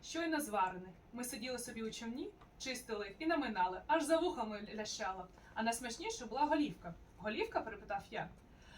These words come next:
«Треба затискати голівку поміж зуб, зуб, зуб і висмоктувати всі внутрішні. Вони смачнющі. Ми з тобою, моє золотко, усе це скуштуємо цього літа», — додала вона. «Бабуся, я вже не можу дочекатись», — вигукнув я. «Я теж», —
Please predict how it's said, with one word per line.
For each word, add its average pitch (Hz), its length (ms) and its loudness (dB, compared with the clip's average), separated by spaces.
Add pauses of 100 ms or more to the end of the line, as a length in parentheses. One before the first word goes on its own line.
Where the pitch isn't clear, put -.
(140)
«Треба 285 200 4
затискати 294 500 8
голівку 254 360 0
поміж 233 320 -2
зуб, 220 200 0
зуб, 220 240 -4
зуб 311 240 -2 (640)
і 247 80 -4
висмоктувати 311 800 2
всі 285 180 -4
внутрішні. 220 540 -6 (120)
Вони 277 220 0
смачнющі. 381 920 0 (640)
Ми 285 140 0
з 370 40 2
тобою, 233 400 0
моє 214 200 0
золотко, 196 480 -6
усе 370 220 -2
це 370 120 -4
скуштуємо 202 680 -6
цього 233 300 0
літа», — 196 320 -8 (120)
додала 214 280 2
вона. 208 340 0 (300)
«Бабуся, 254 500 4 (180)
я 269 140 2
вже 294 140 -2
не 330 120 4
можу 370 240 6
дочекатись», — 359 720 4 (180)
вигукнув 233 380 0 (100)
я. 214 180 2 (500)
«Я 440 140 4
теж», — 220 240 2